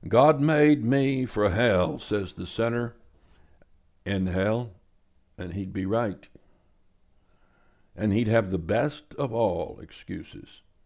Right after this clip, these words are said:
Jesus, on the other hand, said, "Suffer little children to come unto me, and forbid them not, for of such is the kingdom of God."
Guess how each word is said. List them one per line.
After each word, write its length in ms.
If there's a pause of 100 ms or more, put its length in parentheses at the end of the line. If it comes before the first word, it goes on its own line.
(400)
Jesus, 580
on 180
the 120
other 240
hand, 400 (760)
said, 260
"Suffer 360
little 220
children 460
to 80
come 260
unto 180
me, 200
and 100
forbid 400
them 180
not, 320
for 300
of 120
such 360
is 140
the 100
kingdom 480
of 160
God." 500